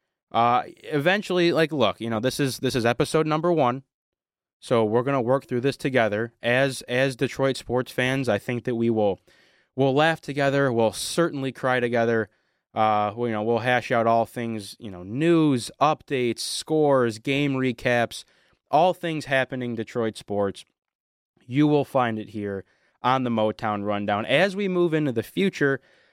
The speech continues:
I'd love to get the listeners involved, if anyone is listening at all, which I, which I hope at least someone is. I'm sure my mom and dad are listening.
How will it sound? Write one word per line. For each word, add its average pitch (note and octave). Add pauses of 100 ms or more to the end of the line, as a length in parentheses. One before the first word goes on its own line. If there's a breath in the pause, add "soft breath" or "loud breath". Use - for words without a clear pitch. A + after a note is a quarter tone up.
(120 soft breath)
I'd C#3
love D#3+
to E3
get D#3
the D3+
listeners C#3+
involved, A#2
if C#3+
anyone A2+
is F#2+
listening F#2+
at F2+
all, G#2+
which F2+
I, F2+ (460)
which B2+
I G2+
hope F#2+ (220)
at C3+
least D3+
someone G#2+
is. F#2+
I'm A#2+
sure C3+
my A#2+
mom G2+
and F2+
dad A2
are F#2+
listening. G2+